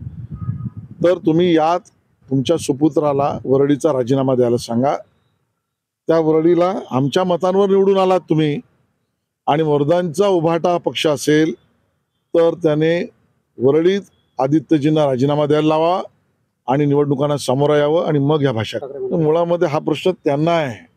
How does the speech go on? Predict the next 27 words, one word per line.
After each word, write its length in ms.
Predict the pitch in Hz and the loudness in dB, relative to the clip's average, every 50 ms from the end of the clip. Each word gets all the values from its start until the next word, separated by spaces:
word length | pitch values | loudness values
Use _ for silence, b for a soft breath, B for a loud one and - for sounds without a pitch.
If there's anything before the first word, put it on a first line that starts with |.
| _ _ _ _ _ _ _ _ _ _ _ - | _ _ _ _ _ _ _ _ _ _ _ -8
हा 60 | 131 | -6
प्रश्न 340 | 139 127 156 143 - - 180 | -2 -2 -4 -2 -2 -2 -2
मोदीजींना 560 | 165 156 147 147 143 147 175 165 175 180 180 | 0 0 0 0 0 0 0 0 0 0 0
विचारण्याची 540 | 175 160 139 - 175 170 160 170 170 147 175 | -2 -2 -2 -4 -4 -2 -2 -2 -2 0 0
आवश्यकता 500 | 165 160 160 147 - 165 - - - 175 | 0 0 -2 -2 -4 -6 -4 -2 -2 -2
नाही. 180 | 175 170 147 | 0 0 -2
तुमचं 420 | 127 - - 147 143 143 - - 180 165 | -4 -4 -4 -4 -4 -2 0 0 -2 0
घर 280 | 135 123 123 151 165 | 0 0 0 0 0
तुम्हाला 360 | 165 160 160 156 156 160 170 | -2 -2 -2 0 0 0 0
का 200 | 170 - - 151 | -2 -2 -2 -2
टिकवता 460 | 156 143 165 156 160 165 165 156 170 160 | -2 -2 -2 -2 -2 -2 -2 0 -2 0
आलं 180 | 156 160 165 | 0 0 0
नाही 220 | 165 170 156 131 107 - _ _ _ _ _ _ _ _ _ _ | 0 0 -2 -2 -4 -6 _ _ _ _ _ _ _ _ _ _
याचं 320 | 110 123 127 123 - 170 180 | -2 0 0 0 0 2 2
उत्तर 300 | 175 160 139 - 185 170 | 2 2 0 0 0 0
उद्धवजींनी 420 | 165 156 170 165 151 170 170 170 | 2 2 0 0 2 0 0 0
दिलं 180 | 151 165 160 165 | 2 0 0 2
पाहिजे. 380 | 147 156 143 123 127 107 - - _ _ _ _ _ _ _ _ _ | 0 0 0 0 0 -2 -2 -6 _ _ _ _ _ _ _ _ _
महाराष्ट्रात 840 | - 120 123 - 127 151 170 175 175 165 - - - 175 175 185 175 | -2 0 0 0 0 0 0 0 0 -2 -4 -4 -2 -2 0 -2 -4
सर्वात 540 | - - - - 139 139 143 156 170 175 170 - - | -6 -6 -4 0 0 2 2 2 0 0 -2 -4 -6
अपयशी 580 | 156 127 - 175 180 190 190 165 - 202 214 | -8 -2 0 2 2 2 2 0 0 0 2
नेता 440 | 208 180 160 151 - - 151 120 110 - - _ _ _ _ _ _ _ _ _ _ _ _ _ _ - | 2 2 2 0 0 -2 -2 -4 -4 -8 -14 _ _ _ _ _ _ _ _ _ _ _ _ _ _ 0
ही 60 | 196 | 0
उद्धव 280 | 202 180 147 147 175 | 2 2 2 0 0
ठाकरेंची 560 | 175 - 147 135 135 143 156 156 160 135 180 185 | 0 0 -2 0 0 0 0 0 0 0 0 0
ओळख 300 | 160 143 135 139 123 120 | 2 2 2 0 0 0
आहे. 160 | 113 98 | -2 -2